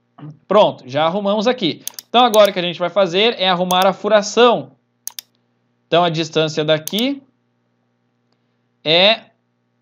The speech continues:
distância de centro, deixa eu ver aqui, duzentos e sessenta e sete. Então, vamos lá. Vamos vir aqui na nossa peça. Botão direito aqui em cima do, do,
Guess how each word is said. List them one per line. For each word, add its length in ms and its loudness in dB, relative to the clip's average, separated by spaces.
distância 480 -10
de 120 -10
centro, 540 -8
deixa 200 -10
eu 40 -6
ver 120 -6
aqui, 240 -10
duzentos 480 -4
e 120 -4
sessenta 280 -6
e 40 -6
sete. 420 -2
Então, 160 -8
vamos 260 -8
lá. 380 0
Vamos 260 -4
vir 120 2
aqui 160 0
na 100 2
nossa 300 0
peça. 540 0
Botão 340 2
direito 380 -2
aqui 140 -8
em 20 -4
cima 260 -6
do, 100 -4
do, 300 -4